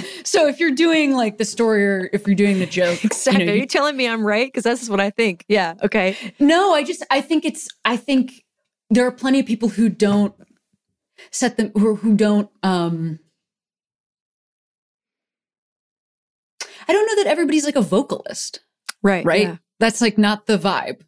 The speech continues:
Speaker 2: No.
Speaker 1: Some people are doing a totally different thing. <laughs>
Speaker 2: Yeah, doing a totally different thing. Yeah.
Speaker 1: Yeah.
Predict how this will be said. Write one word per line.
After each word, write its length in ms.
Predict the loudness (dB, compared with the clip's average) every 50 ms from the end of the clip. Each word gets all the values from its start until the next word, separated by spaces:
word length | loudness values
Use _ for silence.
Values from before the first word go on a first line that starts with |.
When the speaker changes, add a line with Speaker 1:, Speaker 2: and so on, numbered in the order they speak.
| _ _ _ -2
Speaker 2:
No. 100 | 0 0 2
Speaker 1:
Some 140 | 2 0 0
people 280 | 0 0 0 2 2 2
are 80 | 2
doing 240 | 2 2 0 0 -2
a 40 | -6
totally 380 | -4 -2 0 2 2 2 2
different 300 | 0 0 0 -2 -2 -2
thing. 220 | -2 -4 -8 -8 -10 -14
<laughs> 60 | -14 -16 _ _ -2
Speaker 2:
Yeah, 300 | 0 0 0 -2 -6 -12 _
doing 180 | 0 0 0 0
a 40 |
totally 280 | 0 0 0 0 0 0
different 240 | -2 -4 -6 -8 -6
thing. 260 | -6 -8 -10 -12 -18 -14 _
Yeah. 220 | -4 -4 -4 -4 -8 -14 -20 -20 -20 -20 _ _ _ _ _ _
Speaker 1:
Yeah. 360 | 2 2 2 2 0 -2 -6